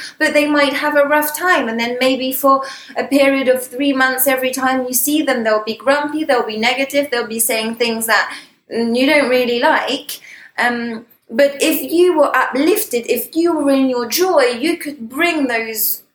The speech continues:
amazing words and amazing empowering feelings to the situation that might transform it. If all you do is come and expect the other persons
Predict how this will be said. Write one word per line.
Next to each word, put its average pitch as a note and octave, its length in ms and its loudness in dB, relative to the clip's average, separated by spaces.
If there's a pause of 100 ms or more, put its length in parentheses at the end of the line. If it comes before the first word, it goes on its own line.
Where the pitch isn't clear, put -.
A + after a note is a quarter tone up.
amazing B3 800 2
words B3+ 480 2
and A3 140 0
amazing A#3+ 540 0
empowering G#3+ 680 -2
feelings B3 360 -2
to A3+ 100 -6
the G#3+ 100 -6
situation B3+ 680 -2
that A3+ 200 0
might A#3 180 2
transform B3+ 640 0
it. - 180 -2 (220)
If C#4 220 2
all E4 120 2
you D4+ 200 2
do D4 180 2
is B3+ 160 2
come B3+ 300 -2
and G#3+ 100 -2
expect - 440 -4
the A3+ 100 0
other A#3 240 0
persons B3 720 -2